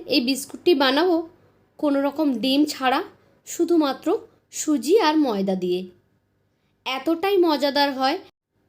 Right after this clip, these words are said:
আপনারা একবার না বানালে বিশ্বাসই করতে পারবেন না। ভীষণই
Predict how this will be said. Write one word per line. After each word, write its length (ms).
আপনারা 360
একবার 220
না 100
বানালে 360
বিশ্বাসই 480
করতে 320
পারবেন 380
না। 60
ভীষণই 440